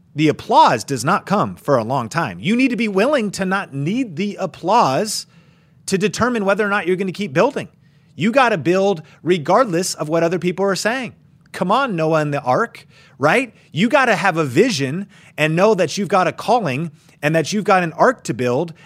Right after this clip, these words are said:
and whether people are pumped, criticizing, jeering, whether they understand it or not, you're building something, and sometimes the rain doesn't come for years. It's not about the applause. It's about your performance.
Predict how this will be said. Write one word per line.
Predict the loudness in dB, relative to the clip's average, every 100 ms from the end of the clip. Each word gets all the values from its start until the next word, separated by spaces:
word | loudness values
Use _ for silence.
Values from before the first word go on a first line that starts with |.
| -6
and | 0
whether | 0 0
people | -4 -6 -2
are | -2
pumped, | -4 -4 -2 -2 -10 _ _
criticizing, | -4 -2 0 -2 -2 -2 -2 -6 -8
jeering, | -8 -2 0 0 -4 -8 -12 -4
whether | 0 0
they | 0 0
understand | 0 -2 -6 -6 -8
it | -8
or | -6
not, | -4 -4 -2
you're | -6
building | 0 0 0 -4
something, | -6 -6 -6 -8 -8 -16 -6
and | -4 -2
sometimes | 0 0 0 -2 -2 -2
the | -2
rain | 0 0 0 0
doesn't | 0 -2 -6
come | -4 -2 -4 -12 _
for | -2
years. | -2 -2 -2 -2 -4 -8 -12 -14 _ _ _ _ _
It's | -2
not | 0
about | 0 -2
the | -8
applause. | -4 0 0 -2 -6 -12 -14 _ _ _ _ _
It's | -2
about | 2 2 0
your |
performance. | -8 -6 -2 -2 -2 -8 -20